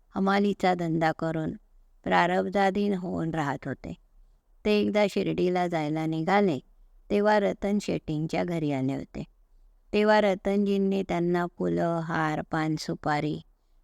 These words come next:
अर्पण छोटा खाना दिला. त्याचा खर्च तीन रुपये चौदा आणे आला होता. बाबा आणि मौलवी एकच असल्यामुळे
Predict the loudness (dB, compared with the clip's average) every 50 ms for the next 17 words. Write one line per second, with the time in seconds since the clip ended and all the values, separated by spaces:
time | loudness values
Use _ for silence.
0 | _ -6 -4 -2 -2 -2 -2 -2 -2 0 0 0 -2 -2 -2 -4 -4 -2 -2 -4
1 | -4 -4 -4 -4 -2 0 0 0 0 0 0 0 0 -2 -4 -8 -12 _ _ _
2 | _ _ _ _ _ _ _ _ _ _ -2 0 0 2 4 4 4 4 4 2
3 | 2 2 2 0 -2 -2 0 0 0 0 0 0 0 -2 -2 -2 -4 -4 -2 -2
4 | -2 -2 -2 -2 0 0 0 0 0 0 -2 -2 -2 -4 -4 -4 -4 -6 -8 -10
5 | -12 -12 -12 -14 _ _ _ _ _ _ _ _ _ _ -4 2 4 6 6 6
6 | 4 2 2 0 0 0 -2 -2 -2 0 0 0 0 0 0 0 -2 -2 -2 -2
7 | -2 -2 -2 -4 -4 -4 -4 -4 -2 -2 -4 -4 -4 -4 -4 -2 -2 0 0 0
8 | -2 -2